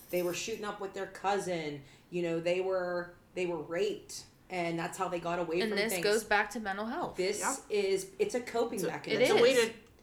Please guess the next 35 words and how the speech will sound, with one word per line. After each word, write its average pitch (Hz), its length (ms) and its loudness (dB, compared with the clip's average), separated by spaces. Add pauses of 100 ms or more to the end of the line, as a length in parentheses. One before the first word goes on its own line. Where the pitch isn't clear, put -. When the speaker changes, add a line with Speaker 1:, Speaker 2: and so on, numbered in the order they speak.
(120)
Speaker 3:
that 208 200 0
they 202 100 0
use 208 260 -4
to 180 220 -4
numb 190 300 -4
the 180 100 -10
pain 190 400 -4
or 165 140 -2 (120)
to, 196 120 -6
you 185 120 -8
know, 170 220 -6
Speaker 2:
Or 190 140 2
to 226 40 4
fix 214 420 -4
that 240 240 4
Speaker 3:
to 240 100 4
get 233 60 6
out 233 80 10
of 220 60 8
Speaker 2:
imbalance. 208 320 8
Speaker 3:
their 185 120 2
head. 190 340 0
Speaker 1:
I - 20 2
mean, 247 140 -2
could 240 240 -2
you 277 180 0
imagine? 196 640 0 (160)
I 226 140 6
don't, 262 160 0 (100)
I 175 80 -8
mean, 160 260 -4 (540)
I've 156 80 -12
never 185 200 -2
been 185 280 -2
raped, 131 360 -10